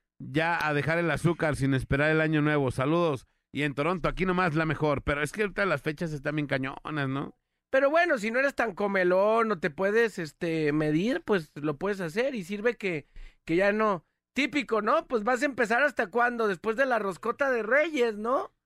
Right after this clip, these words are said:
Speaker 2: Porque
Speaker 1: ¿Ey?
Speaker 2: luego después de la rosca vienen los pa-, los tamales y se te va todo el año y, y siempre hay festividades, siempre hay cosas que celebrar, entonces
Speaker 1: Sí,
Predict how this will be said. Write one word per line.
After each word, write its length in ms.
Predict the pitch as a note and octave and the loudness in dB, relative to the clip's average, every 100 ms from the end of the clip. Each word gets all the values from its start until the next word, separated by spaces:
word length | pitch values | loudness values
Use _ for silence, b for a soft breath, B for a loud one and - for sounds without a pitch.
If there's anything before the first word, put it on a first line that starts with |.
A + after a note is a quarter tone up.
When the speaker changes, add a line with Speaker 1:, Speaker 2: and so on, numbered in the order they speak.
| _ _ _ _ _ _ - | _ _ _ _ _ _ -6
Speaker 2:
Porque 200 | C3+ G#3 | -2 0
Speaker 1:
¿Ey? 80 | A#3+ | 0
Speaker 2:
luego 160 | C#4+ | 0
después 260 | D4+ - D4+ | 0 -2 -2
de 80 | D4 | 0
la 100 | A3+ | 0
rosca 300 | C4 B3 B3+ | -2 -2 -2
vienen 280 | C#4+ C#4+ | -2 -2
los 120 | B3 F#3 | -4 -2
pa-, 220 | G3+ G#3 | -4 -4
los 300 | G#3 G3 F3+ | -4 -4 -4
tamales 600 | G3+ G#3 B3+ F4 F#4+ C#4 | -4 0 0 0 -2 -4
y 100 | A#3 | -4
se 140 | G#3 | -2
te 120 | F3+ | -2
va 120 | G#3+ A#3+ | 0 0
todo 140 | D4 | 2
el 120 | D4+ C4+ | 2 2
año 340 | D4+ D#4+ C4+ | 0 0 0
y, 280 | A3 G3 E3+ b b b | 0 -4 -6 b b b
y 80 | E3 | -10
siempre 320 | D#3+ B3 C#4 | -4 -2 2
hay 60 | C#4+ | 2
festividades, 720 | C#4 C4+ A#3 F#3+ F#3 A#3+ B3+ | 2 -2 -4 -4 -2 -2 -2
siempre 280 | G3 G#3+ A3+ | -4 -4 0
hay 60 | A3+ | 0
cosas 300 | A#3+ A3+ G#3 | 0 -4 -6
que 140 | A3+ | -6
celebrar, 520 | G#3+ A3+ D#3 D#3 G#3 | -2 -2 -2 -2 -2
entonces 540 | F#3 B2+ D#3+ D#3 F3+ D4 | -4 -8 -10 -8 -8 -4
Speaker 1:
Sí, 240 | C#3+ C#3+ | 0 0